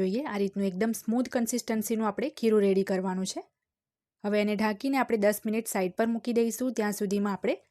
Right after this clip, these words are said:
આગળની પ્રોસેસ કરીશું. તો ગેસ ઉપર એક પેનમાં આપણે એક ટેબલ સ્પૂન જેટલું તેલ ઉમેરવાનું છે. તેલ ગરમ થઈ જાય એટલે આપણે વન ફોર્થ ટીસ્પૂન, એટલે કે પાંચ ચમચી જીરું અને પાંચ ચમચી જેટલી હિંગ ઉમેરીશું.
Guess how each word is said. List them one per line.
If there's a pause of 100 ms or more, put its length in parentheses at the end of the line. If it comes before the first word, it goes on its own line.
(240)
આગળની
પ્રોસેસ
કરીશું. (1700)
તો
ગેસ
ઉપર
એક
પેનમાં
આપણે (140)
એક
ટેબલ
સ્પૂન
જેટલું
તેલ
ઉમેરવાનું
છે. (2000)
તેલ
ગરમ
થઈ
જાય
એટલે
આપણે
વન
ફોર્થ
ટીસ્પૂન,
એટલે
કે
પાંચ
ચમચી
જીરું
અને
પાંચ
ચમચી
જેટલી
હિંગ
ઉમેરીશું.